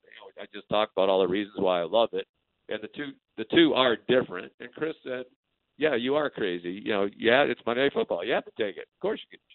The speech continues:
take it." And I'm very glad that I did. But, uh, you know, it, uh, it could have been better. You know, I've talked about this before, uh,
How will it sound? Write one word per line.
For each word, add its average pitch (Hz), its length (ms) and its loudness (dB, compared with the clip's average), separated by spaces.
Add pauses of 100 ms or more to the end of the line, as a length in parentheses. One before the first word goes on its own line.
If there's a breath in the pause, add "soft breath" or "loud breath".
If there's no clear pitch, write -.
(140)
take - 120 -18
it." - 40 -20 (200)
And - 80 -20 (100)
I'm - 160 -12
very 165 140 0
glad 147 320 -4
that 123 80 -2
I 113 160 0
did. 104 200 0 (420 soft breath)
But, 135 260 6
uh, 127 280 0 (140)
you 175 80 -6
know, 156 220 -2
it, 151 160 0 (140)
uh, - 420 -12 (100)
it 143 300 -8
could 175 160 -2
have 165 100 -6
been 156 200 -4
better. 160 420 4
You 139 80 -14
know, 135 80 -4
I've 135 120 -4 (140)
talked 139 240 -6
about 131 300 -8
this 135 140 -8 (120)
before, 147 600 0 (520)
uh, 113 420 -4